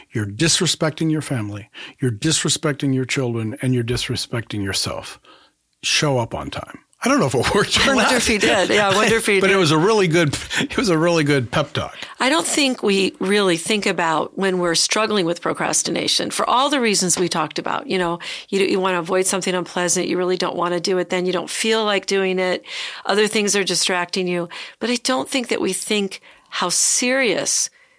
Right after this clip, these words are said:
Speaker 2: that affects the people around us and how frustrated they get with us when we're not pulling our weight and not doing the things that we need to do to make a family work or to make a school group work or to make a,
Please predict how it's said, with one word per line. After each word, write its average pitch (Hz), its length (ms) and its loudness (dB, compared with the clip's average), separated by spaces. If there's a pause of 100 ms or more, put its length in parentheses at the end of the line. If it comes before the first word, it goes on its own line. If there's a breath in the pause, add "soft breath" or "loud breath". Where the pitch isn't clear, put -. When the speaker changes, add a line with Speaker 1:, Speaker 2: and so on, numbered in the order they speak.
(220 soft breath)
Speaker 2:
that 196 440 0
affects 226 400 -2
the 196 100 -2
people 190 320 -2
around 185 380 0
us - 400 -2
and 185 180 0
how 180 160 0
frustrated 208 600 0
they 202 120 0
get 185 200 -2
with 180 200 -2
us 170 260 0 (360 loud breath)
when 196 140 0
we're 190 100 0
not 190 400 0
pulling 220 340 -2
our 175 140 -2
weight 175 260 0
and 175 100 -4
not 170 220 -4
doing 185 260 0
the 170 120 -4
things 175 320 -4
that - 100 -4
we 190 100 -4
need 180 160 -4
to 170 120 -6
do 190 280 0 (360 loud breath)
to 254 100 0
make 233 220 2
a 240 40 0
family 240 360 2
work - 320 -4
or 175 100 2
to 175 160 -2
make 190 360 0
a 185 140 0
school 240 360 0
group 180 280 -2
work - 320 -2
or 165 80 0
to 185 140 -4
make 185 240 0
a, 175 160 -2